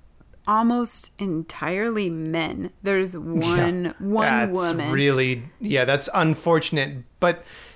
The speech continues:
Speaker 2: the documentary is good because it does really tackle the C G I versus practical effects.
Speaker 1: Yeah.
Speaker 2: And that comment that you made and the observation is true about C G I. Really, everybody's like, "Oh, well, it's computer, and if I,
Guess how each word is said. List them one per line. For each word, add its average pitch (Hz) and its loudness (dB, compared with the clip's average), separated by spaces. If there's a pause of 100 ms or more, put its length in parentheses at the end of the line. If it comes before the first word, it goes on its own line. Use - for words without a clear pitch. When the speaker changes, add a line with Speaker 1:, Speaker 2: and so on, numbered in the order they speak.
(100)
Speaker 2:
the - 0
documentary 220 2
is 156 2
good 127 2 (300)
because - 0
it 156 -2
does 185 2
really 151 0
tackle 151 -2
the 135 -2
C 165 0
G 139 -2
I 131 2
versus 127 -4
practical 110 -4
effects. - -4
Speaker 1:
Yeah. 180 -4 (300)
Speaker 2:
And 156 2
that 151 0
comment 185 -2
that 156 -4
you 139 -2
made 131 -2 (300)
and 135 2
the 143 0
observation 147 0
is 113 -6
true 143 0
about 113 0 (400)
C - 0
G 214 0
I. 147 0
Really, 147 0
everybody's 143 0
like, 131 -2
"Oh, 139 -8
well, 180 0
it's - -4
computer, 139 0
and 123 0
if 123 -4
I, 123 0